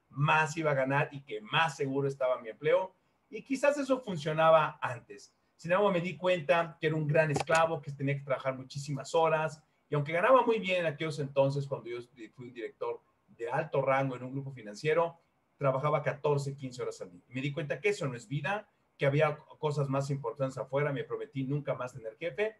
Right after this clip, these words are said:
Desde dos mil uno para la fecha, me dediqué al mundo de los negocios, negocios increíbles, otros en los que aprendí muchísimo. Mi filosofía es que gano, aprendo, pero nunca pierdo. Así es que aprendí muchísimo cómo no hacer muchos tipos de negocios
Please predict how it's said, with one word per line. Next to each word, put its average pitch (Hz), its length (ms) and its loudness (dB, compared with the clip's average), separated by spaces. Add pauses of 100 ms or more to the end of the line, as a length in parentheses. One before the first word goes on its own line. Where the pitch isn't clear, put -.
(360)
Desde 147 220 2
dos 156 100 2
mil 185 200 -4
uno 185 200 2
para - 160 2
la 160 120 2
fecha, 165 400 0
me 139 140 -6
dediqué 123 180 -4
al 143 80 2
mundo 139 180 2
de 127 60 -4
los 113 100 -10
negocios, 143 640 0 (320)
negocios 143 380 0
increíbles, 147 680 -2
otros 139 280 -2
en 123 80 -12
los - 80 -14
que - 80 -8
aprendí - 300 -12
muchísimo. 185 680 -8 (220)
Mi 139 140 -2
filosofía 127 420 -4
es 147 100 -8
que 131 100 -8
gano, 165 320 -2
aprendo, 180 400 -4
pero 120 140 -12
nunca 120 240 -12
pierdo. - 220 -16 (340)
Así 143 180 -6
es 165 80 -6
que 175 300 -2 (140)
aprendí 156 420 -2
muchísimo 208 560 -4
cómo 185 220 -2
no 170 160 2
hacer 151 280 0
muchos 156 360 -4
tipos 143 260 -8
de 117 80 -12
negocios 143 600 -2